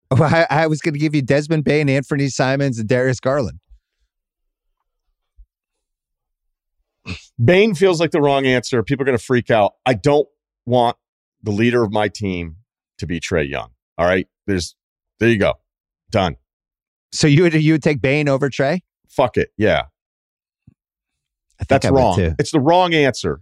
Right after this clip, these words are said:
Speaker 2: but I'm just
Speaker 1: Yeah, it's, it's the wrong answer if you're trying to sell jerseys and have fans. But if we're trying to win a title, not sure. I'm not sure it's the wrong answer. Simons,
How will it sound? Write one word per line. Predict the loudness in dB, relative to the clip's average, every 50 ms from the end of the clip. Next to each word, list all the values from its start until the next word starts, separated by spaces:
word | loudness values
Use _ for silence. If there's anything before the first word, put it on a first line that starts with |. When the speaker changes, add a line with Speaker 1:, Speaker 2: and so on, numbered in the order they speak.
| _ _ _ _ _ _ -2
Speaker 2:
but | 0 0
I'm | 0 0
just | 0 0 2
Speaker 1:
Yeah, | 2 2 2
it's, | 0 0 0
it's | 0 0 0 2
the | 2
wrong | 2 2 2 2 0
answer | -2 -2 -2 -2
if | -2
you're | -2 -2
trying | 0 0 0 0 0
to | 0 -2
sell | -2 0 0 0 0
jerseys | 0 0 0 0 0 -2 -2 -4 -4 -2 -2
and | -2 0
have | 0 0 -2 -2
fans. | -2 -2 -2 0 0 -2 -4 -6 -6 -4
But | -2 -2 -2 -2
if | -4 -4 -2 0
we're | -2 0
trying | 0 0 0 0 0
to | 0 0
win | 0 0 0
a | -2 -4
title, | -4 -4 -4 -2 -2 -2 -4 -4 -8 _ _ _ _ _ _ _ _ _ _ _ _ _ _ _ _ _ -4
not | -2 -2 0 0
sure. | 0 0 0 0 0 -2 -2 -2
I'm | -2 0 0
not | 0 0 0 0
sure | -2 -2 -2
it's | -2 -2
the | -2 -2
wrong | 0 0 0 0
answer. | 0 -2 -2 -2 -4 -6 -6
Simons, | -6 -2 0 2 2 2 2 0 0 -2 -2 -4